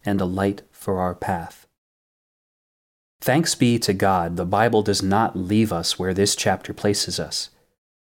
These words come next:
The Word of God, which tells us of death, speaks also of life. The book of Genesis tells us how man fell. The gospel shows us restoration and life. Satan lied when he said, "You will not surely die."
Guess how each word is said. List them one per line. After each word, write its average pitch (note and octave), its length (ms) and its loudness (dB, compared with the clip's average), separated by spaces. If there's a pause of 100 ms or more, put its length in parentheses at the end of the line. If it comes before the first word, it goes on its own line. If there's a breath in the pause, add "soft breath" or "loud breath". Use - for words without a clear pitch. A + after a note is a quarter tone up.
(120)
The A2 80 4
Word B2+ 340 4
of C3+ 140 0
God, F#2+ 300 0
which F#2 240 -2
tells C3 360 2
us F#2+ 200 0
of - 200 -8
death, F2+ 380 -2 (360)
speaks - 380 0
also G2+ 560 0 (100)
of F2+ 200 -10
life. F2 480 -4 (760)
The A2+ 60 0
book C3 240 2
of D3+ 100 2
Genesis B2 580 2
tells A#2+ 320 2
us A2 160 2
how G#2+ 200 2
man G#2 380 2
fell. G2+ 480 -2 (440)
The F#2 120 -2
gospel G#2 560 0
shows G#2 340 2
us - 200 0
restoration G#2+ 800 2
and F2 220 -4
life. F2+ 520 -6 (800)
Satan C3 560 2
lied G2 400 2
when F#2+ 180 0
he G2 120 0
said, F2+ 480 -2
"You G2+ 140 0
will G2 120 4
not F#2+ 240 2
surely F#2 380 0
die." F2 380 -2